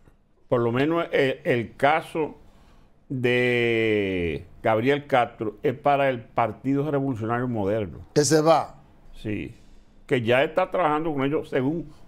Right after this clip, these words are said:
Speaker 1: me han dicho. Yo no he hablado con Gabriel, pero sí me han dicho que él desde la,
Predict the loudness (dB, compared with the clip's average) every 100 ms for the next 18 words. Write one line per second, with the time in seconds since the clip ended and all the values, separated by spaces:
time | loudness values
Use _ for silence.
0 | -6 -2 0 0 -2 -2 0 0 2 2
1 | 4 2 0 -2 0 0 2 0 -2 -2
2 | -4 -4 -4 -2 -2 -2 -2 -4 -6 -12
3 | -14 -20 -20 -20 _ _ 0 0 2 2
4 | 0 -2 0 2 4 2 0 -2